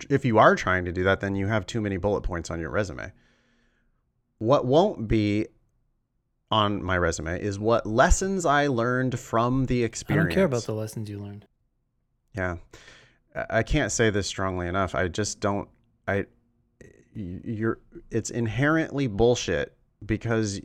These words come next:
Speaker 1: you're telling me what's going on inside your own head, and you're the only one who knows that, and you could say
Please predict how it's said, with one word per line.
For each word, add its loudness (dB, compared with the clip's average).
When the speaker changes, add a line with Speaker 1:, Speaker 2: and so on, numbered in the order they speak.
Speaker 1:
you're -6
telling 0
me -2
what's -2
going -2
on -2
inside 0
your -4
own -4
head, -2
and -2
you're 0
the 2
only 0
one 0
who -4
knows 2
that, 2
and -4
you -2
could -6
say 0